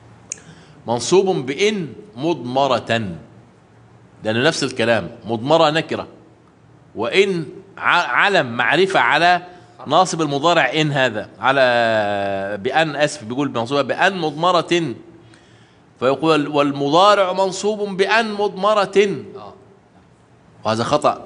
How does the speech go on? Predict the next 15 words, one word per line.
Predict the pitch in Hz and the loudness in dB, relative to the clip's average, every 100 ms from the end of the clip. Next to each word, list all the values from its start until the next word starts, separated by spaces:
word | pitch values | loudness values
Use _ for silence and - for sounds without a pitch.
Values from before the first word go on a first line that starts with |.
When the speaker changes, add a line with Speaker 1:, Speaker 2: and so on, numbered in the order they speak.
| - | -14
Speaker 1:
المفروض | 107 139 113 | -8 -6 -4
بأن | 131 160 202 175 135 - - _ _ _ _ _ - - - - - | -2 0 0 -2 -10 -18 -20 _ _ _ _ _ -20 -20 -20 -20 -2
مضمرة، | 147 127 135 151 135 143 135 92 - - - - - _ _ _ - | 0 2 2 4 2 0 -2 -4 -14 -20 -20 -20 -20 _ _ _ -16
بأن | 90 139 175 175 - - - - - - - - | -2 0 0 -4 -12 -20 -20 -20 -20 -20 -20 -8
مضمرة، | 110 117 127 113 113 98 78 - - - _ _ _ | -6 0 0 0 -2 -6 -8 -16 -20 -20 _ _ _
فهو | 104 123 | -6 -4
منصوب | 127 120 113 160 196 196 202 - - - - - _ - | -2 -4 -2 2 2 2 -4 -6 -20 -20 -20 -20 _ -10
على | 110 | -8
الحالية | 104 - 123 110 113 113 - - - - - - - - | -6 -2 -2 -2 -2 -2 -2 -10 -18 -20 -20 -20 -20 -6
من | 113 | 0
العلم | 123 117 156 143 127 | 2 4 4 2 0
أن، | 135 127 101 85 - _ _ _ | -4 -4 -8 -14 -20 _ _ _
وكذلك | 98 135 160 151 | -8 0 0 0
هنا | 160 143 104 | 0 0 0
جارة | 117 151 156 131 - 131 117 | 2 4 4 0 -2 -2 -2